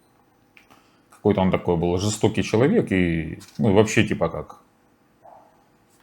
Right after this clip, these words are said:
М, в общем, в общем, такая личность разносторонняя.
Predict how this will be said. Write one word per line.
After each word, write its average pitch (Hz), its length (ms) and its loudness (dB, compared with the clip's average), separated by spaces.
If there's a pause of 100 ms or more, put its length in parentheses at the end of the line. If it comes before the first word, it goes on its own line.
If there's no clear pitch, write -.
(140)
М, 92 320 0 (520)
в 104 60 -4
общем, 87 420 -4 (3000)
в 123 60 2
общем, 117 240 0
такая 113 300 6
личность 92 460 0
разносторонняя. 101 880 2